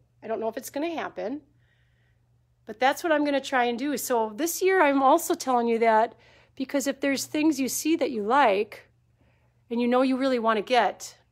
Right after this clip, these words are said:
don't wait until, you know, don't wait, I guess. I don't, not trying to be a salesperson. People who know us know we're not like that, but just letting you know what things are looking like.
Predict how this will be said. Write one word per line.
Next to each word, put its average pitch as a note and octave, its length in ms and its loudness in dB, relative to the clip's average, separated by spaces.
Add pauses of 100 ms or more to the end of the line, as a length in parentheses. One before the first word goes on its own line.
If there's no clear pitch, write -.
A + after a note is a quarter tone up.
(120)
don't B3 220 -8
wait C#4+ 180 -6
until, A#3+ 320 -6 (260)
you A#3+ 120 -10
know, E3+ 300 -6 (440)
don't A#3+ 180 -10
wait, G#3+ 380 -4
I F#3 60 -12
guess. E3+ 340 -10
I G#3+ 80 -4
don't, A#3+ 240 -2 (880)
not A#3+ 260 0
trying A#3 240 -4
to G3+ 80 -4 (320)
be B3+ 140 -4
a G#3+ 80 -2
salesperson. G#3+ 840 -6
People A3 260 -10
who G#3 120 -4
know G3 180 -4
us F#3 200 -6
know G3 100 -6
we're F#3 140 -4
not F3 220 -6
like F#3 200 -12
that, E3+ 300 -10
but F3+ 220 -8 (320)
just - 220 -8
letting A3+ 240 2
you A3 80 0
know G3+ 600 2 (580)
what A3+ 180 -8
things A#3 220 -2
are G3+ 100 -2
looking A3+ 320 -4
like. - 380 -10